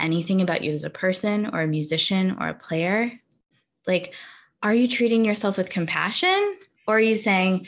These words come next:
"This is terrible. I hate auditions. I don't deserve to be doing this. Like, who did I think I was?" Like, there's so many different,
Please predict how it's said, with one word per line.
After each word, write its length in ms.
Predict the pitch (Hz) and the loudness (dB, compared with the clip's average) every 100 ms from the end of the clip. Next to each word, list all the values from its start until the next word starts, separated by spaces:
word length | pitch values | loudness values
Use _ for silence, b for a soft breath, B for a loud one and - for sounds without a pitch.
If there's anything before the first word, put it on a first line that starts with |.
| B B B | B B B
"This 180 | - 175 | -2 0
is 180 | 320 320 | 0 0
terrible. 440 | 262 247 240 233 226 | 2 2 4 2 2
I 120 | 165 | -2
hate 260 | 160 190 | -2 0
auditions. 720 | 233 240 220 220 214 208 208 202 - | 2 2 0 2 0 2 0 -2 -4
I 180 | 170 185 | 0 2
don't 220 | 220 220 | 2 2
deserve 260 | 196 202 202 | 2 0 0
to 100 | 208 | 0
be 40 | |
doing 280 | 196 185 185 | 2 2 2
this. 320 | 180 175 180 | 2 2 0
Like, 140 | 180 175 | -4 0
who 180 | 208 226 | 0 4
did 100 | 233 | 4
I 80 | 233 | 4
think 220 | 233 208 | 2 2
I 80 | 208 | 2
was?" 540 | 185 165 165 165 165 | 2 2 2 2 2
Like, 260 | 156 151 - B B B | 0 0 -6 B B B
there's 180 | 214 196 | 0 0
so 400 | - - 190 196 | -2 -2 2 4
many 360 | 202 190 190 185 | 4 4 4 2
different, 720 | 165 170 165 - 175 170 165 | 0 -4 -4 -2 2 2 0